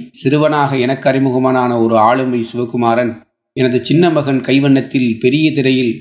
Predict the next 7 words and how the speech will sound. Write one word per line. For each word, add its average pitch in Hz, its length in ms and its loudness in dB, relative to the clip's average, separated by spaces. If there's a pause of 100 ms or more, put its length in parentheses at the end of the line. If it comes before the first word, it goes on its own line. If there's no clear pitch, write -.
(240)
காட்டப்பட்டான் 131 760 -2
என்பதில் 120 400 0 (140)
எனக்கும் 131 440 -2
பேரானந்தம். 117 640 -2 (1000)
ஆனாலும் 131 520 2 (280)
தாய் 143 280 2
விடுதலுக்காக 135 720 -2